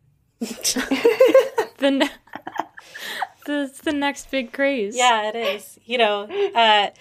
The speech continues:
Speaker 1: Bethany Brookshire, who's a, a great science communicator on Twitter, joked about, like, you know, you lose weight, you get rid of toxins, real life hack, real wellness stuff. Um, but yeah, that's
Speaker 2: Just,
Speaker 1: <laughs>
Speaker 2: just get rid of your whole head
Speaker 1: Yeah,
Speaker 2: or your whole body,
Speaker 1: whole body.
Speaker 2: you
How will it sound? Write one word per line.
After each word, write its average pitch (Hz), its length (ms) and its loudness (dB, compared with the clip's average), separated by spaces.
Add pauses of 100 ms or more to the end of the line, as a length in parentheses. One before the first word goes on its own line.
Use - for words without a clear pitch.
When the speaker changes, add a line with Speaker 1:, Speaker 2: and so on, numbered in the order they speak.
(180)
Speaker 1:
Bethany 285 360 2
Brookshire, 196 500 -2
who's 185 220 -4
a, 175 400 -2 (120)
a 196 120 -6
great 175 360 -6
science 175 260 -2
communicator 185 580 -6
on 180 120 -4
Twitter, 180 340 -4
joked 175 320 -6
about, 175 360 -4
like, 175 320 -6
you 185 60 -10
know, 175 260 -6 (160)
you 196 120 -8
lose 180 260 -2
weight, 302 560 2 (720)
you 190 80 -18
get 196 140 -2
rid 190 80 -8
of 196 100 -8
toxins, 262 1200 0 (920)
real 233 180 2
life 196 220 0
hack, 175 360 -4
real 226 280 2
wellness 185 360 0
stuff. - 380 -6 (200)
Um, 196 460 4 (200)
but 185 140 -4
yeah, 165 240 -4
that's 180 160 -4 (220)
Speaker 2:
Just, 247 340 0
Speaker 1:
<laughs> - 0 -
Speaker 2:
just 262 240 -6
get 254 160 -4
rid 269 140 -2
of 262 120 -4
your 262 160 -2
whole 262 240 -2
head 254 240 -4
Speaker 1:
Yeah, 254 140 0
Speaker 2:
or 220 40 -2
your 247 140 -4
whole 339 160 -4
body, 226 260 -2
Speaker 1:
whole - 80 -8
body. 202 260 4
Speaker 2:
you 254 180 -8